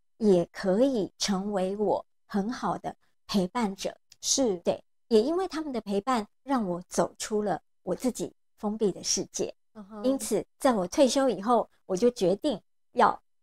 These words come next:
Speaker 1: 来陪伴一些，呃，单亲弱势的孩子，然后让他们可以在弥勒谷这个地方找到他们生命的奇迹，
Speaker 2: 嗯哼。
Speaker 1: miracle。
Speaker 2: 嗯哼。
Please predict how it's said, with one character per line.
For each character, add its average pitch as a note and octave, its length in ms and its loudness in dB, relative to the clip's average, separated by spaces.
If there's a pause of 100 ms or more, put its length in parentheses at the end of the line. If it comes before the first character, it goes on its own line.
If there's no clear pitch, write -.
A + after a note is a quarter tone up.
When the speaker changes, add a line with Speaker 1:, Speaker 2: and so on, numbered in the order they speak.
Speaker 1:
来 F3+ 280 2 (580)
陪 G#3+ 140 0
伴 A#3+ 240 0 (360)
一 A#3+ 80 -4
些， A3+ 380 0 (260)
呃， G3 260 -6
单 A#3 180 0
亲 A3+ 360 -4 (280)
弱 A3+ 200 4
势 G#3 180 -4
的 F3 80 -10
孩 - 320 -10
子， - 180 -10 (320)
然 F3+ 140 -10
后 G#3 160 -8
让 G#3+ 160 -4
他 G#3 180 -8
们 G3+ 200 -4 (260)
可 G3+ 140 0
以 G3+ 120 2
在 A3+ 220 -2
弥 F3+ 180 -8
勒 A3+ 120 -2
谷 E3 120 -12
这 A3+ 120 -10
个 G3+ 100 -6
地 C4 180 0
方 A#3+ 300 -4 (240)
找 E3 280 0
到 G#3 180 -2
他 G3 160 -6
们 F#3 200 -6
生 A3 300 -4
命 G#3+ 200 -6
的 - 220 -8
奇 - 240 0
迹， G3+ 300 -2 (220)
Speaker 2:
嗯 B3 100 -2
哼。 A3+ 60 2
Speaker 1:
miracle。 A3+ 360 4 (360)
Speaker 2:
嗯 A3 160 -4
哼。 A3 200 -2